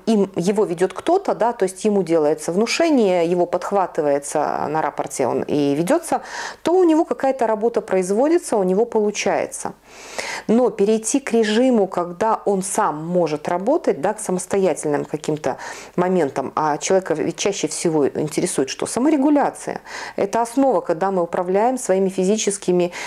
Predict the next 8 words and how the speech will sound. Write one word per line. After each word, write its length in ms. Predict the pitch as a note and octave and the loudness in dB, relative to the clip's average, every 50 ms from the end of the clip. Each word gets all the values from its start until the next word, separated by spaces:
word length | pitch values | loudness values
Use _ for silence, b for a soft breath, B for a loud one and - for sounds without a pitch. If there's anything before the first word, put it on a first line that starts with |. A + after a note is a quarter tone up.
| B B B | B B B
э, 300 | - E3 E3 E3+ E3 E3 | -2 0 0 0 0 -2
психическими, 1080 | - - F#3 F3+ - A3+ A3 - - - - - F#3+ F3+ F3 F3 E3+ E3 D#3+ D#3 C#3+ | 0 -2 -2 0 0 -2 0 0 -2 -4 -2 0 0 2 2 2 2 2 2 2 2
другими 400 | C3+ D#3 E3 E3+ F3 G#3+ G#3 F#3+ | 2 0 -2 0 2 2 2 2
ресурсами 540 | E3+ F3+ F3+ - A#3 G#3+ G#3+ - F#3+ F3 F3 | 2 0 0 0 -2 -2 0 -2 -2 -2 0
сами, 400 | E3+ - - G#3+ G3 F#3 D#3+ C#3 | -2 -2 -2 -2 0 0 -2 -2
энергетическими, 840 | C#3 D#3 D#3 C#3+ C#3+ D#3 D3+ - G#3+ G3 - - - - D#3 D#3 D#3 | 0 0 -2 0 -2 -2 0 0 -2 -2 -2 -8 -4 -2 -2 -2 0
всё 240 | D3+ - - A#3+ A#3+ | -2 0 0 0 0
сами. 420 | A#3+ - - A3 F#3 D3+ C#3 C3 | 0 -2 -2 -2 -2 -2 -4 -8